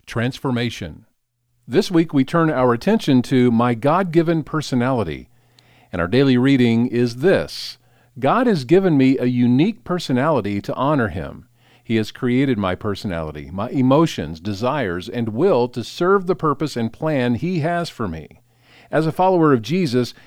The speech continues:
he is working to develop the full potential of my personality. As with all gifts that God gives me, I have a responsibility to yield to him daily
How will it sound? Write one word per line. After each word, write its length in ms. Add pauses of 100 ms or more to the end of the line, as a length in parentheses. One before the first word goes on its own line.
he 120
is 140
working 380
to 100
develop 380
the 100
full 240
potential 640
of 180
my 200
personality. 760 (480)
As 220
with 220
all 260
gifts 360
that 180
God 260
gives 260
me, 220 (260)
I 140
have 160
a 60
responsibility 920
to 140
yield 440
to 80
him 380
daily 600